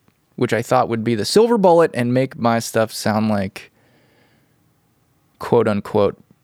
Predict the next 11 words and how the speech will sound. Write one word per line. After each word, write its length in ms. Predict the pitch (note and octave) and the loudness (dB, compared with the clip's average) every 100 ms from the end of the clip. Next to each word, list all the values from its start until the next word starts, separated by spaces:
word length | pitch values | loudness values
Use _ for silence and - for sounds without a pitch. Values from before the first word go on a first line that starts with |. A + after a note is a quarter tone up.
| _ | _
professional. 800 | - - - A2+ - G2+ C#2+ C#2+ - _ _ _ _ _ _ _ - | -8 -6 -4 -4 -4 -6 -6 -10 -12 _ _ _ _ _ _ _ -10
Um, 440 | G2 F#2+ F2+ A2+ - _ _ _ _ _ _ _ _ _ _ _ _ _ - | -6 -6 -6 -10 -14 _ _ _ _ _ _ _ _ _ _ _ _ _ 0
which 240 | D3 - | 0 0
it 100 | C3+ | -2
definitely 320 | D3 D3 D3 | 0 0 -2
helped. 300 | A#2+ B2+ - | 0 0 0
I 60 | A2 | -6
still 220 | - B2+ | 0 0
use 200 | A#2 A#2+ | 2 0
it 120 | A2 | -2
today. 440 | - G2 G#2+ G2+ | -4 -2 -2 -2